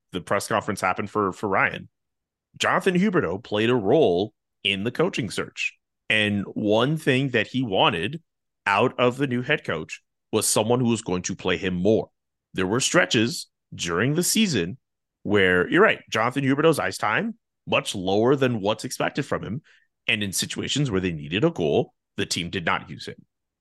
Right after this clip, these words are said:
And for a player of Jonathan Huberdeau's caliber, I completely understand why you would be frustrated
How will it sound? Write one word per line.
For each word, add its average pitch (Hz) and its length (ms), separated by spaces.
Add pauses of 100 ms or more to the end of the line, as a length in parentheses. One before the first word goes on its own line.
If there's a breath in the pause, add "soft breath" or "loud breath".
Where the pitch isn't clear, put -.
(140)
And 82 420 (160)
for 87 580
a - 80
player 107 280
of 135 100
Jonathan 110 320
Huberdeau's 107 320
caliber, 95 480 (380)
I 90 100
completely 104 560
understand 165 640 (320)
why 104 240
you 92 240
would 90 160
be 95 140
frustrated 85 720